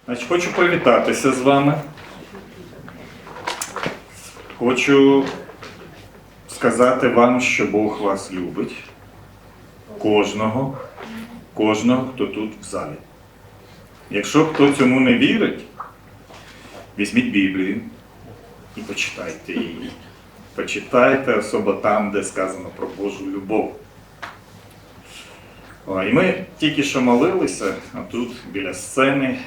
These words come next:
і нас уже багатенько, молитовна група, і ми говоримо, що всі, хто бажає, всі, можете приходити сюди. Наскільки місця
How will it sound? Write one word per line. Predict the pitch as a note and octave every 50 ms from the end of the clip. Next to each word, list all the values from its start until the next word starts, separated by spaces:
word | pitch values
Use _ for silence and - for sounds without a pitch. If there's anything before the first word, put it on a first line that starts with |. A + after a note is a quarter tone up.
| - - -
і | -
нас | - G#2+ A2 A2 -
уже | B2 A#2+ B2+ A#2+
багатенько, | B2 C3 - D3 C#3 - F#3+ G3 F#3+ D#3+ B2+ G#2+
молитовна | G#2 G2+ G2+ G2+ G2+ - - B2 A#2+ B2 B2+ B2+
група, | A#2+ - - D#3+ D#3+ - - G#2+ F#2+ - -
і | G2+ G#2 G#2 G2+
ми | G2 A2 A#2 A#2+
говоримо, | B2 B2+ C3+ F#3 F#3 - A2+ G2 -
що | - - - - -
всі, | - - - - C3+ D3 F3
хто | F3 - - - D3+
бажає, | C#3+ C#3+ C#3+ C3+ B2 A#2 F2+ E2 D2+ D2+
всі, | D2 - - - - - - G#2 G2 - - - - - - - - - - - - - - - - -
можете | - G#2+ A2+ A2+ - - -
приходити | - G#2 - - - G#2+ G#2 G2+ G2+ G2+ - G#2
сюди. | G2 - - G2 - - - - - - - - - - - - - - - - - -
Наскільки | A2 G#2 G2+ - - - C3 B2 B2+ B2+ B2 A2 A2 - - - -
місця | G2 G2+ G#2+ A2 G#2 - - - F#2+